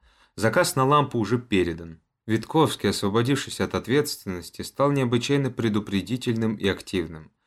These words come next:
Эти трусишки всегда таковы. Чтобы сделать разговор более интересным для отца, Анна попросила Тунгусова пояснить суть его изобретения.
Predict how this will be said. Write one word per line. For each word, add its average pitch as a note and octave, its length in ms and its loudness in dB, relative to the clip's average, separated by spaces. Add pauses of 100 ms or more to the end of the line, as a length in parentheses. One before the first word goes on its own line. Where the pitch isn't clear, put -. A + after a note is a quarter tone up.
(280)
Эти A#2+ 220 0
трусишки A#2+ 540 0
всегда A#2 380 0
таковы. D#2+ 460 -8 (520)
Чтобы D3+ 320 2
сделать B2+ 340 2
разговор B2 480 2
более A#2 340 4
интересным G#2+ 580 0
для F2+ 200 2
отца, - 500 -4
Анна D#3 240 2
попросила C#3 500 0
Тунгусова B2+ 580 2
пояснить B2 580 0
суть C3+ 240 -2
его B2 200 6
изобретения. A2 720 0